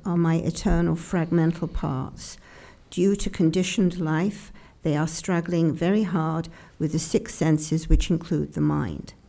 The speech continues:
It makes sense to know that as a soul, I have an individual existence,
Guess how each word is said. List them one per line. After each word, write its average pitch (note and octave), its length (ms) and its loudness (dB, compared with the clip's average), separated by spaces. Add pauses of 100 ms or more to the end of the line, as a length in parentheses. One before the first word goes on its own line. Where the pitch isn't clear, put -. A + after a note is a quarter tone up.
(600)
It F3 100 -2
makes A3 360 4
sense G3+ 500 2
to F#3 80 2
know D#3 340 2
that D#3 240 0
as E3+ 200 0
a D#3+ 60 -2
soul, D#3+ 600 2
I D#3+ 140 2
have F3 260 2
an D3+ 100 6
individual F3 880 2
existence, - 840 -6